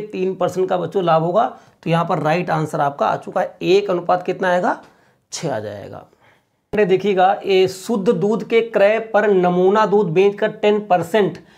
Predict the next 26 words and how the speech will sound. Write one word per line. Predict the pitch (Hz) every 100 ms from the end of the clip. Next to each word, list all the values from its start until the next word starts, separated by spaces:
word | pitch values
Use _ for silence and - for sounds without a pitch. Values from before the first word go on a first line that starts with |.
| _ _
लाभ | 160 165 190 214
प्राप्त | - 202 202 -
करने | 190 185 180
के | 190
लिए | 202 202 -
फिफ्टी | - 214 208 262 240
केजी | - 185 180 196 147 - _ _ _
शुद्ध | - 220 202
दूध | 208 160 196 190
में | 202 220
कितना | - 196 - 220 247 247 - _ _ _ _ _ _ -
पानी | 190 185 220 175 - -
मिलाया | 175 165 160 151 143
जाए | 127 120
बच्चों? | 120 - 135 107 _ _ - _
तो | 220
आप | 247
जानते | 180 190 196 202
हैं | 240
बच्चों, | 233 226 226
अभी | 180
मैंने | 220 214 220
आपसे | 214 214
डिस्कस | 175 180 208 208
किया, | 180 190
जो | 190 220 - - -